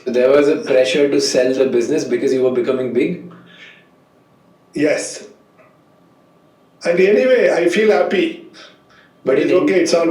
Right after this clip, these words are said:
Speaker 2: old stories.
Speaker 1: Yeah, so in
Speaker 2: Yeah.
Speaker 1: India, earlier, if you build a large business
Speaker 2: Yeah.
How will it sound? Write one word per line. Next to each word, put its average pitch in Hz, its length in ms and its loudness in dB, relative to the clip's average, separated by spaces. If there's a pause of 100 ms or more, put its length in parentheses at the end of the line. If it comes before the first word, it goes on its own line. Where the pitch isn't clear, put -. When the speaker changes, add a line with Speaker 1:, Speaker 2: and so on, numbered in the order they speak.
Speaker 2:
old 160 140 2 (100)
stories. 135 420 2
Speaker 1:
Yeah, 196 160 4 (240)
so 156 80 0 (200)
in 139 80 2
Speaker 2:
Yeah. 123 100 -2
Speaker 1:
India, 139 260 0 (1000)
earlier, 131 280 2 (160)
if - 120 -2
you 143 60 2 (160)
build 147 180 0
a 139 160 0
large 117 200 -4 (140)
business 117 320 -2 (360)
Speaker 2:
Yeah. 127 100 -2